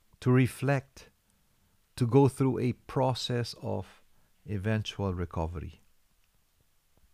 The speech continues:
Even as I do this podcast, my nine-year-old Solana is grieving her soon-to-be-lost tooth, as it's about to fall <laughs> off. There's sadness, but also worry, fear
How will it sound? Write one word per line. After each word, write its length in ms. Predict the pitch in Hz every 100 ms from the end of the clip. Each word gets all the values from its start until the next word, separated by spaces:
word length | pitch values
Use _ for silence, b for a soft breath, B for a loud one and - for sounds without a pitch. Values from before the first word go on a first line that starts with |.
| _ -
Even 160 | 127 139
as 100 | 123
I 80 | 120
do 140 | 110
this 160 | 101 -
podcast, 500 | 98 98 95 87 -
my 140 | 90
nine-year-old 460 | 92 104 110 101 87
Solana 360 | 87 87 85
is 120 | 80
grieving 640 | 82 87 104 104 90 82 78 b b b b b
her 180 | 113
soon-to-be-lost 1300 | 110 - - - 123 120 - 95 92 87 95 101 - - _ -
tooth, 260 | 110 - - - - _ _ - - - _ _ _ _ _ _ _ _ _ -
as 120 | 110
it's 100 | 123
about 240 | 117 107
to 80 | -
fall 240 | - 92 76
<laughs> 0 |
off. 320 | 60 - - _ b b b b b b _ _
There's 260 | - 135 151
sadness, 800 | - 277 415 339 110 85 - - b b b b
but 120 | 139
also 200 | 151 185
worry, 480 | 175 117 185 240 175
fear 580 | - 220 262 220 95